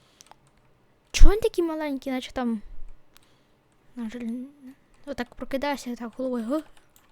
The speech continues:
Я ще не пам'ятаю, що я це казав, але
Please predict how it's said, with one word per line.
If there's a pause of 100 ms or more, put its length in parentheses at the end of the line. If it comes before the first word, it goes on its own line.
(3000)
Я
ще
не
пам'ятаю,
що
я
це
казав,
але